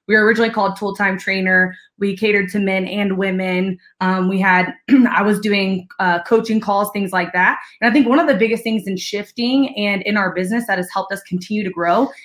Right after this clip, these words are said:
is that we don't get romantic about the things that we do, like, including the name. Once we realized that the name, like, needed to change, like, people didn't resonate with it.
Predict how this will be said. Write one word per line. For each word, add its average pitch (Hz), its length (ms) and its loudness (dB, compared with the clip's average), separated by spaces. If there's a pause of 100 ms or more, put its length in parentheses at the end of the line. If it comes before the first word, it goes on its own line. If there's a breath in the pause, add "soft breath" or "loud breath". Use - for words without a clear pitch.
(120 loud breath)
is 208 100 -2
that 226 100 2
we 247 80 6
don't 339 140 6
get 311 160 2
romantic 208 580 2
about 180 220 0
the 180 80 -14
things 185 220 -4
that 180 140 -10
we 170 120 -8
do, 156 200 -10 (380 soft breath)
like, 208 100 -2
including 254 420 8
the 233 60 6
name. 185 240 0
Once 247 220 2
we 311 100 2
realized 262 340 2
that 220 120 -8
the 196 80 -2
name, 247 540 0
like, 190 220 -2 (200)
needed 226 340 -2
to 240 100 -6
change, 220 520 -2
like, 196 140 -8
people 226 160 -2
didn't 214 180 0
resonate 214 500 0
with 208 200 -6
it. 214 240 -2